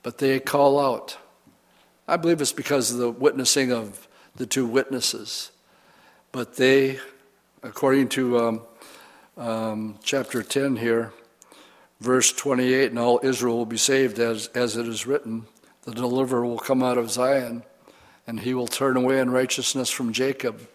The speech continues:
For this is my covenant with them when I will take away their sins." That's, uh, Romans eleven, verse twenty-six.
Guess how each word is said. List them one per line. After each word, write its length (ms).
For 100
this 240
is 140
my 160
covenant 440
with 260
them 180
when 160
I 80
will 140
take 280
away 200
their 160
sins." 580
That's, 340
uh, 160
Romans 680
eleven, 440
verse 460
twenty-six. 920